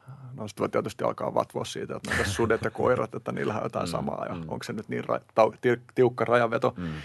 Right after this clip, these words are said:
Speaker 1: Eikä olekaan tulevaisuudessa varmaan, kun geeniteknologia kehittyy ja alkaa olla jotain ihmisen ja panterin välimuotoja, niin
Speaker 2: Mm.
Speaker 1: se muuttuu vielä hähmäisemmäksi, mutta sehän ei tarkoita sitä, että, että se ei silti tarkoittaisi jotain olla ihminen, vaikka se on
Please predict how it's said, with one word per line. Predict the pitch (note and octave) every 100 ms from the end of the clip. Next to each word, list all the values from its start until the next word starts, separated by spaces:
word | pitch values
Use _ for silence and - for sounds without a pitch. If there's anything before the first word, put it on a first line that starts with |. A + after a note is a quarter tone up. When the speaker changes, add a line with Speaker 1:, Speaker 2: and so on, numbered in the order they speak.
| -
Speaker 1:
Eikä | C3+ C#3 C#3
olekaan | D3 C#3 B2+ A#2+
tulevaisuudessa | B2+ B2 A#2 A2+ B2 A2+ - A2
varmaan, | A2+ A#2 A#2+
kun | B2 - C3
geeniteknologia | B2 A#2 A#2+ B2 A#2 B2 A#2+ B2
kehittyy | A#2 A2 G#2+ - A#2+
ja |
alkaa | A#2+ G#2+ A#2+
olla | A#2+
jotain | B2+ B2+ A#2
ihmisen | A#2 A#2+ B2
ja |
panterin | A#2 A#2+ A2+ - A#2+
välimuotoja, | B2+ C#3 C#3 C#3 - -
niin | - G#2
Speaker 2:
Mm. | F2+ E2+ E2 -
Speaker 1:
se | - A#2+
muuttuu | A#2+ B2 A#2
vielä | B2+
hähmäisemmäksi, | G#2+ C3+ C3 A#2 A2+ A2 A2 A#2
mutta | A2
sehän | A2 A#2+ A#2
ei | B2+
tarkoita | A#2+ A2 A2 A#2+
sitä, | - G#2+ A#2+
että, | A#2 - B2
että | A#2+ A#2
se | A2+
ei | A2+
silti | A2 -
tarkoittaisi | A#2 A#2 - A2+ A#2+
jotain | A2 B2+ B2
olla | B2+
ihminen, | - A#2+ - C2+ C#2
vaikka | A#1+ -
se | A#2+
on | A#2